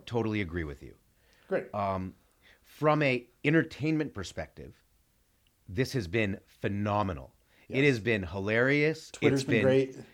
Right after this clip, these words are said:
Speaker 2: Yeah.
Speaker 1: It's, yeah, it's been f-, there's, I mean, the, the jokes about Kevin McCarthy are f-, fantastic. Like the one that was going around with the speakers that you check,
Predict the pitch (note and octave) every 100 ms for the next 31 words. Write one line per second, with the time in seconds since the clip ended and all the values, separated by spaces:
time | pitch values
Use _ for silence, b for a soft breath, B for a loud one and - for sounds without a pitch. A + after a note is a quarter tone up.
0 | B - A#2+ B2+ - - C3 C#3 G#2 -
1 | A#2+ G#2 - - A2 B2 A#2 B2+ A2+ G#2+
2 | G2+ G2+ G2+ G2+ D#2+ G2 A#2+ B2 B2+ A#2
3 | A2+ B2 A2+ G#2 - A2 A2 - A2+ A2
4 | F#2+ F#2+ E2 D2+ _ _ _ _ - -
5 | - G2+ D#2 - - B2+ - C3 A#2+ G#2
6 | F2+ A#2 A2 B2 A#2 G2 G#2+ G#2 F#2+ G2
7 | G#2 G#2+ F#2 D#2+ G2+ - F2 - B B
8 | B - C3 B2 B2+ G2+ A#2 A2 - A#2+
9 | A2+ -